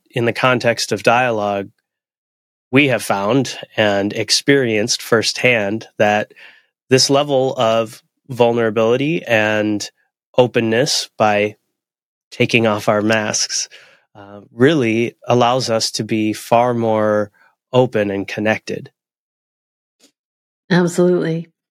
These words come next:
Speaker 2: And to that point, I think it's first important to realize we're actually wearing one and to expose that. Um, I think we have to be aware that it's there before we can actually consider removing it or taking it off.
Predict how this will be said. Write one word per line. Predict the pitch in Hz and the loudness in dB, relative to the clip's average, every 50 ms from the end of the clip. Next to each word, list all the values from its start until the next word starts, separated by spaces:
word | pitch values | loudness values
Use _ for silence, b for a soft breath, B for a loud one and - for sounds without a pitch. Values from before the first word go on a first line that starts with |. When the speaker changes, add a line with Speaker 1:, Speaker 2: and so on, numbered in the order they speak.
| _ _ _ _ _ _ | _ _ _ _ _ _
Speaker 2:
And | 190 190 190 | 2 4 4
to | 196 180 | 2 2
that | 180 170 165 - | 2 -2 -2 -2
point, | - 190 185 185 175 170 | 0 0 2 2 0 0
I | 175 | -2
think | 175 - 190 180 | 0 0 0 2
it's | 180 160 - - - - - - _ _ - | 0 -2 -2 -2 -4 -4 -4 -6 _ _ -6
first | - - 190 196 190 - | 2 2 2 2 2 0
important | 185 175 175 - 170 160 - 175 165 156 | -2 -2 0 0 0 0 2 0 -2 -2
to | - 165 | -2 0
realize | 160 170 165 160 165 165 160 156 - - | 2 2 2 2 2 0 0 -2 -2 -2
we're | 160 135 | -2 0
actually | - 156 160 - - - 160 156 | 0 0 -2 -2 -2 0 0 0
wearing | 170 147 151 160 160 170 160 | 2 2 2 2 2 0 0
one | 165 170 175 180 180 190 _ _ _ _ _ _ _ _ _ _ _ _ _ _ _ _ _ _ _ _ - | 0 2 2 0 -2 -4 _ _ _ _ _ _ _ _ _ _ _ _ _ _ _ _ _ _ _ _ 2
and | 185 180 170 | 2 2 4
to | - 175 | 2 0
expose | 151 - - - - - 175 170 175 170 170 | 0 0 -4 -4 0 2 2 2 2 0 0
that. | - 143 139 - - - - - - _ _ _ _ _ _ _ _ _ _ _ _ _ _ _ _ _ _ _ _ _ _ - | -2 -4 -4 -4 -6 -10 -16 -18 -18 _ _ _ _ _ _ _ _ _ _ _ _ _ _ _ _ _ _ _ _ _ _ 0
Um, | 151 143 143 147 151 - | 0 2 2 0 -2 0
I | - 165 | 0 0
think | 165 - 175 165 170 | 2 2 0 2 2
we | 170 165 | 0 0
have | 170 160 156 160 - | 0 0 -2 -4 -4
to | - - 170 160 156 156 151 151 160 160 - _ _ _ _ _ _ _ _ _ _ _ _ _ _ _ _ - | 0 0 2 2 2 2 0 0 -2 -4 -8 _ _ _ _ _ _ _ _ _ _ _ _ _ _ _ _ 2
be | 175 190 185 | 2 2 4
aware | 185 170 160 165 156 151 156 165 185 | 4 0 0 0 0 0 0 0 0
that | 175 175 156 160 | 0 0 -2 -2
it's | 151 - - | -4 -6 -4
there | - 165 156 151 156 175 220 233 233 - _ | 0 0 2 2 2 0 -2 -4 -6 -4 _
before | - 175 170 - 185 170 160 | 0 0 0 2 0 0 0
we | 160 160 | 0 -2
can | - 175 151 | 0 0 0
actually | 147 147 - - - - 180 160 156 156 151 | 0 0 -2 -2 -2 0 0 0 0 -2 -4
consider | 151 - 165 160 - - 175 151 156 143 143 143 | -2 0 0 2 2 2 0 0 0 -2 -2 0
removing | 147 156 151 156 160 160 156 165 165 | 0 0 2 2 2 2 0 0 0
it | 196 196 190 | 0 0 0
or | 165 156 | 0 -2
taking | - - - 143 143 147 151 143 139 | -4 -2 -2 -2 -2 0 0 0 0
it | 135 135 | 0 -2
off. | 123 139 196 - - - _ | -4 -4 -4 -6 -10 -20 _